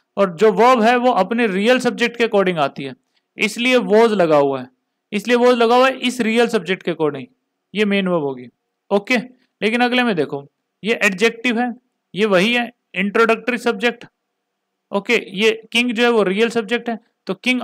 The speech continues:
अकेला है तो यहाँ पर वर नहीं was आएगा। इसके according वर्ब आती है, रियल सब्जेक्ट के according वर्ब आती है। यहाँ पर ये जो सिर्फ और सिर्फ इंट्रोड्यूस करने के लिए आते हैं। सर ये क्यों करते हैं? यहाँ लिखा हुआ है ना एम्फसाइज डालने के लिए, एम्फसाइज डालने के लिए यानी जोर देने के लिए,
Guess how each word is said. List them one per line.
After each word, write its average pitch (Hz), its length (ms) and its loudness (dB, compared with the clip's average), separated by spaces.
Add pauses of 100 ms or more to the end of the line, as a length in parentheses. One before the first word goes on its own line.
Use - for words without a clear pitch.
अकेला 226 400 4
है 240 160 0 (320)
तो 208 60 0
यहाँ 185 240 4
पर 214 200 0
वर 220 240 4
नहीं 208 300 -2
was 156 340 -4
आएगा। 135 300 -12 (760)
इसके 254 440 2
according 240 340 2
वर्ब 170 200 2
आती 135 300 -4
है, 127 120 -16 (380)
रियल 233 340 4
सब्जेक्ट 240 380 0
के 220 100 0
according 165 280 -2
वर्ब 151 160 -2
आती - 280 -6
है। - 80 -16 (580)
यहाँ 170 260 4
पर 233 160 0
ये 233 180 -2
जो 254 140 -2
सिर्फ 254 180 -2
और 240 80 -6
सिर्फ 254 240 -6
इंट्रोड्यूस 226 500 2
करने 202 240 0
के 165 80 -2
लिए 143 80 2
आते 131 200 -6
हैं। 131 100 -16
सर 226 200 -2
ये 240 100 0
क्यों 233 180 -4
करते 220 260 -2
हैं? 196 60 -2
यहाँ 180 100 0
लिखा 202 200 -2
हुआ 240 80 0
है 254 40 0
ना 233 80 2
एम्फसाइज 208 560 0
डालने 147 280 -2
के 139 80 -12
लिए, 139 160 -16 (140)
एम्फसाइज 226 540 0
डालने 151 280 -2
के 139 60 -8
लिए 139 120 -10
यानी 208 180 -2
जोर 208 260 4
देने 170 240 -4
के 139 100 -10
लिए, 139 200 -10